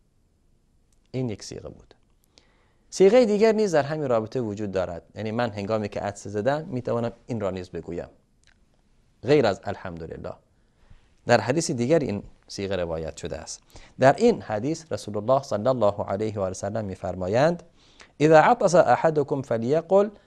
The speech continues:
الحمد لله رب العالمین. ولیقل له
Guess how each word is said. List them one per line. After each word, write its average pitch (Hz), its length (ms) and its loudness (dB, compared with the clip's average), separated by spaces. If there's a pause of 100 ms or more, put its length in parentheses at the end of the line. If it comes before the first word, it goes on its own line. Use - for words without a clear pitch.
(240)
الحمد 110 720 -6
لله 101 680 -6
رب 151 380 -6
العالمین. 107 760 -6 (1400)
ولیقل 160 480 8
له 180 380 4